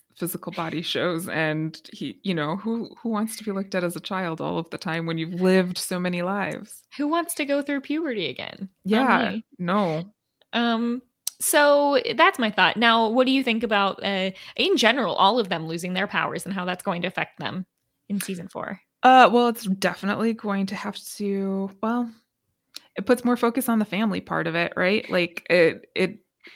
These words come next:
Speaker 1: it's maybe will clear up some communication issues. Probably not. Um,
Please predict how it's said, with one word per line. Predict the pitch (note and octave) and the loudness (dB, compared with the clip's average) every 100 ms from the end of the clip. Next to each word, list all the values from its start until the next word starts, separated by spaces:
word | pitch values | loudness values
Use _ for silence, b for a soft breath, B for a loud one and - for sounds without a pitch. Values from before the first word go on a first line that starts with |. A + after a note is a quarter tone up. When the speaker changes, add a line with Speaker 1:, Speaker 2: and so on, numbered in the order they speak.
| B | B
Speaker 1:
it's | F#3+ F#3+ - - | 0 0 -10 0
maybe | G3 F#3 F3+ A3 B3+ | 2 4 2 2 0
will | D4 D#4 | 0 0
clear | D#4+ E4+ F#4+ | 0 2 2
up | F#4 | 0
some | - F#4+ | -8 -10
communication | - G4 G4 F#4+ G#4 G4+ G4 | -6 -4 -2 4 4 2 -2
issues. | G4+ G4+ G4+ | -2 0 0
Probably | - F#3+ F3+ | 0 -2 -2
not. | A#2+ F#2 - B B B3 | -4 -4 -6 B B -2
Um, | G#3 F#3+ D#3 D#3+ | 6 8 8 2